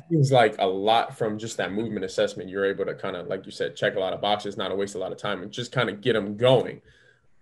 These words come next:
What is, I guess, the most difficult part about either finding regressions or progressions from each movement?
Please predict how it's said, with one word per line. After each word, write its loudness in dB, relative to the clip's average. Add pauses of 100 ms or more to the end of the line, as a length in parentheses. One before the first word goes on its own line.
(160)
What 6
is, 4 (760)
I 0
guess, 4
the 0
most 0
difficult 0
part 2
about 0
either -6
finding -2
regressions 2
or 0
progressions -2
from -8
each -10
movement? -6